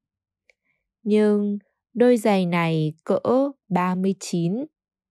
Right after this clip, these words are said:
To quá. Người bán hàng nói, không có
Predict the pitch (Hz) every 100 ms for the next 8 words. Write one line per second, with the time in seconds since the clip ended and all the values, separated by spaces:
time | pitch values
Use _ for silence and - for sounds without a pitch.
0 | _ _ _ _ 185 175 180 - 262 285
1 | 339 _ _ _ _ _ _ _ _ _
2 | _ _ _ _ _ 214 208 190 170 170
3 | 196 240 208 180 165 156 151 208 262 _
4 | _ _ _ _ _ - - 247 226 220
5 | 214 180 156